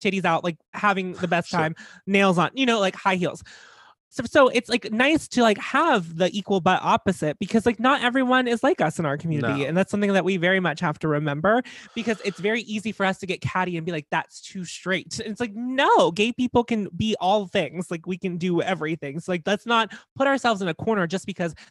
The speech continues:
Speaker 1: that makes you uncomfortable. That's something for you to
Speaker 2: Right.
Speaker 1: unpack. That is not something for this man to be responsible for you to unpack.
Speaker 2: No.
Speaker 1: Like, that is not what this is.
Speaker 2: Yeah, like,
Speaker 1: <laughs>
Speaker 2: there might be a bigger discussion about, like, but why, you know,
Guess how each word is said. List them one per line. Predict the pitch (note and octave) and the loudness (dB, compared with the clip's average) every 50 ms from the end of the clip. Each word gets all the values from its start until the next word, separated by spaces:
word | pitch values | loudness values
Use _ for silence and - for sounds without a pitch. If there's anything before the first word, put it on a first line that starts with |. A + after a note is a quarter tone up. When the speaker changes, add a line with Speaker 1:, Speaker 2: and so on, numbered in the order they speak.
| _ - | _ -4
Speaker 1:
that | F3 F#3+ G3 F3 F#3 | -2 0 0 0 -2
makes | G3 F3 - - | -6 -8 -6 -4
you | F#3 F#3 | -4 -2
uncomfortable. | F3 D#3+ E3+ - F#3+ F#3 E3+ - C#3+ D3+ C3+ - - - _ | -2 -4 -6 -6 -8 -8 -8 -10 -12 -12 -12 -14 -14 -12 _
That's | - G#3+ - | -8 -8 -8
something | C4+ B3+ G3+ | -8 -10 -10
for | - G3+ | -8 -6
you | A#2 A2+ G#2+ | -4 -2 0
to | G#3 F#3 | 0 0
Speaker 2:
Right. | - C#3+ | -2 -4
Speaker 1:
unpack. | D3+ D#3+ - - C#3+ D#3+ - | -12 -12 -10 -12 -10 -6 -2
That | G#3+ G#3+ | -2 -2
is | A3+ G3+ | -2 -2
not | A3 A3 F3+ - | -4 -6 -6 -6
something | G#3 G3 G3 | -6 -6 -6
for | F3 - F3+ | -4 -4 -2
this | E3+ F#3 - - | -2 -2 -2 -2
man | F3+ F3 E3+ F3+ F#3 - - - - | -2 0 0 0 -2 -4 -8 -14 -12
to | - F#3+ | -8 -4
be | G3+ F#3 | -4 -2
responsible | F3 - - - E3+ E3+ E3 E3 - E3 D3+ C#3+ | -4 -4 -4 -4 -4 -2 -4 -4 -8 -10 -10 -10
for | D3+ - - | -12 -12 -12
you | D3 C#3+ | -10 -10
to | C#3+ A#2 - | -10 -10 -10
unpack. | D#3 D#3 - - C3+ A#2 - - | -14 -14 -12 -10 -10 -10 -8 -8
Speaker 2:
No. | |
Speaker 1:
Like, | F#3+ F3 D#3+ | -8 -6 -2
that | - G3 F#3+ | 0 0 0
is | F#3+ F3+ D#3+ | 0 0 0
not | F3 F3+ E3 C#3 | 0 0 0 -2
what | D#3 D#3+ - | -4 -6 -6
this | D#3 D#3 - | -6 -8 -8
is. | - C#3+ - - - - - - - - _ _ _ _ _ _ _ _ - | -10 -12 -12 -14 -18 -20 -20 -20 -20 -20 _ _ _ _ _ _ _ _ -6
Speaker 2:
Yeah, | F3+ F#3 E3+ | 0 2 2
like, | D#3 D3+ | 4 4
Speaker 1:
<laughs> | G3+ | 4
Speaker 2:
there | G3+ G3+ G#3 | 4 4 4
might | G3 F#3 F3+ F#3 F3+ | 4 2 2 2 2
be | - A3 G#3 | 2 2 4
a | G#3 | 4
bigger | F3 D#3+ F#3+ F#3 - F#3 F#3 | 2 2 0 -2 -2 -2 -4
discussion | E3 F3 - - - - D3+ D3+ - - F3+ E3 | -4 -6 -8 -8 -6 -6 -6 -6 -6 -6 -6 -4
about, | D#3+ D3 D3 C#3+ G#2+ | -2 -2 -2 -2 -2
like, | C3+ C3+ C3 C3+ | -2 -6 -6 -6
but | - C#3+ A#2 C3 | -6 -6 -6 -6
why, | B2 B2 A#2+ A#2 A#2+ B2 B2+ B2 - - | -6 -4 -2 0 0 0 -2 -2 -6 -8
you | C#3 C3+ C3+ | -10 -8 -6
know, | B2 A2+ A2 G#2 G#2 G#2 | -4 -4 -4 -6 -8 -10